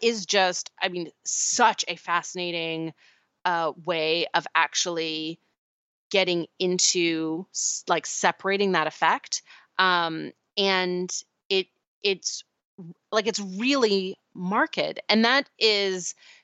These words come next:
to me, fascinating. And again, why looking at cardiovascular disease and diabetes is such a great, um,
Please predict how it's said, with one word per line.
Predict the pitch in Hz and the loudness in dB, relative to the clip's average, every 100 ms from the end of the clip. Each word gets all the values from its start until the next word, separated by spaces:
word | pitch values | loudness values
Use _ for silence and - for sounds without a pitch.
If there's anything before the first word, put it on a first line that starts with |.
| - | -6
to | - | -2
me, | 202 190 | 0 0
fascinating. | - 175 170 - 165 156 147 147 | 0 0 0 -2 -6 -6 -6 -6
And | - 180 | -2 -2
again, | 180 226 196 185 | 2 2 2 0
why | 180 175 170 165 165 _ _ | 2 2 0 -6 -14 _ _
looking | 190 190 185 | -12 -6 -2
at | 160 - | -2 -2
cardiovascular | - 185 170 156 151 - | -6 -8 -4 -2 -2 -8
disease | 156 160 151 | -10 -10 -8
and | 160 | -6
diabetes | 151 156 185 240 214 180 160 - _ - | -4 -4 -6 -4 0 -2 -2 -8 _ -2
is | 180 165 - - - | 0 0 -4 -8 -8
such | - - 196 190 | -8 -2 0 0
a | 190 | -2
great, | 160 151 165 165 170 - _ _ _ _ _ - | -6 -8 -4 -2 -2 -6 _ _ _ _ _ 0
um, | 165 147 160 101 | 2 2 -2 -8